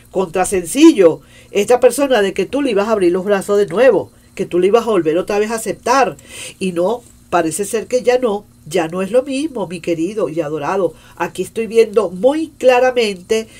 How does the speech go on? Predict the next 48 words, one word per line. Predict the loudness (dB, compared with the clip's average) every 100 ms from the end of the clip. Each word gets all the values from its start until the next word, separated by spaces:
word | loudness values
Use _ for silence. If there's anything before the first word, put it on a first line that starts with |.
| -12
que | -2 0
para | 2 -2
ti | -2 -6
viene | 2 4 4
ahora | 4 4 4
ese | 2 0 0
fresquito | 0 -2 -4 -4 -4 -2 -4
que | -4
te | -2
va | 0
a | 0
llegar | 0 2 2 2 -4 -14 -20 -10
cuando | -4 -2 -2
te | -2
des | -2 -2
cuenta | -4 -4 -4
que | -6
esta | -8 -6
persona | -6 -4 -6
está | -4 -6
empezando | -6 -6 -4 -4 -2
a |
buscarte, | -4 -4 -2 -2 -2 -4 -6 -4
a | -2
llamarte, | -2 -2 0 0 0 -2 -2 -2 -8 -20 -8 0
a | 0
mandarte | 0 -2 -2 0 -2
mensajes, | -2 -4 0 2 2 0 -2 -4 -12 -8 2
a, | 2 2
a | -2 -4
r-, | -4 -8 2
otra | 6 6 6 6
vez | 8 8 8 6
y | -2 2
vuelve | 4 4 2
y | 2
te | 2
llama | 4 4 4 2 0
y | 2
otra | 2 2 2
vez | 2 2
te | 0 2
llama | 2 2 -2
hasta | -6 -6 -8
que | -6
tú | -4
le | 0
contestes | 4 4 6 2 0 -4 -6